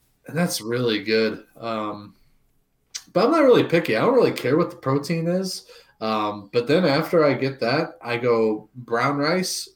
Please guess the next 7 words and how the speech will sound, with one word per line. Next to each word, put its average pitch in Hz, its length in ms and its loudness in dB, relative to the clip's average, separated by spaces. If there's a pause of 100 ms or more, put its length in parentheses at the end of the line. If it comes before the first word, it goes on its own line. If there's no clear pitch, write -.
and 110 560 -6
basically 147 500 0
everything 117 840 -4
except 110 300 -8
for 113 120 -8
the 104 80 -8
fajita 104 640 -10